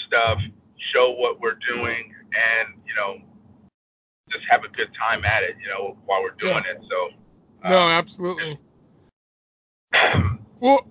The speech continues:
Speaker 2: I think one of the things with, that's tricky with these giveaways, you see a lot of giveaways on social media and stuff like that, and you'll just get these followers that, um, are kinda just looking for that giveaway hashtag to jump in there.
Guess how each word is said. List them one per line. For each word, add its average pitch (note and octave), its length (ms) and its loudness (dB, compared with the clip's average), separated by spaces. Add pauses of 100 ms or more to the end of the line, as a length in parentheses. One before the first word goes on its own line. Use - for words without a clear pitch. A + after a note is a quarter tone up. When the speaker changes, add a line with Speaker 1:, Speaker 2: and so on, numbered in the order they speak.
Speaker 2:
I A#3 140 6
think C4+ 220 2
one C4+ 140 4
of C4+ 60 2
the B3 120 4
things B3 280 0
with, A#3+ 140 -6
that's A3 240 0
tricky A#3 340 -4
with A3+ 160 -2
these G3 180 -6
giveaways, G#3 520 4
you G#3+ 100 -4
see C4 160 -4
a B3 60 2
lot G#3 200 6
of F3+ 60 -2
giveaways F#3+ 480 -2
on E3+ 80 -4
social F#3 340 -6
media F3 220 0
and E3 80 -2
stuff E3+ 240 -2
like D#3+ 200 -2
that, E3 360 6
and D#3+ 260 -2
you'll F3+ 200 -2
just E3+ 240 -8
get F3+ 120 -6
these F3 160 -10
followers E3+ 580 2
that, D#3+ 360 2
um, D3 420 -4
are D3 120 -8
kinda E3 260 -2
just D3 240 -8
looking D#3+ 300 -2
for E3 100 -4
that C#3+ 180 0
giveaway D3+ 400 0
hashtag F3+ 600 2
to E3+ 100 -12
jump D3 260 -4
in G3 160 0
there. B3 280 6